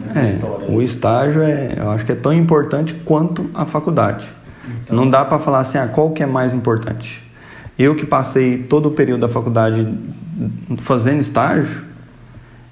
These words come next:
Speaker 2: eu posso olhar pra trás e falar assim, "Cara, eu não sei te falar qual é mais importante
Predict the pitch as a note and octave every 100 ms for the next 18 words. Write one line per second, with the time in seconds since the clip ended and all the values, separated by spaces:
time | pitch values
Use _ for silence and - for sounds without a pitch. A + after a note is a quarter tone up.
0 | - A2+ A#2 C3+ C#3 C3+ D#3+ C#3+ D3 D#3
1 | D#3 D3 D3 C3 D3 D3+ D3+ - B2+ C#3
2 | A#2 A#2+ C3+ D3+ D3 C#3 C3+ C3+ C3 B2+
3 | B2+ C#3+ D3+ C#3+ C#3 C#3+ C#3+ D#3 D#3 -
4 | - -